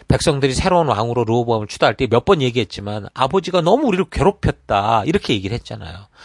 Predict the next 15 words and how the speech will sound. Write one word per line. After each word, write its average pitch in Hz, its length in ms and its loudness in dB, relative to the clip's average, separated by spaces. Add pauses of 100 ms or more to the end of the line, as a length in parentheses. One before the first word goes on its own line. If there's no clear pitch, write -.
(140)
그럼 349 160 -2
괴롭히는 381 600 2
걸 403 180 4
보고 214 300 2
아마 170 280 0 (200)
르호보암이 147 580 4
배웠을 - 400 -8
거라는 110 380 -16
거죠. 120 260 -20 (1000)
그 214 60 6
르호보암을 160 760 4 (180)
왕으로 143 420 0
섬기는 175 380 -6
조건으로 131 720 -2
백성들이, 151 840 0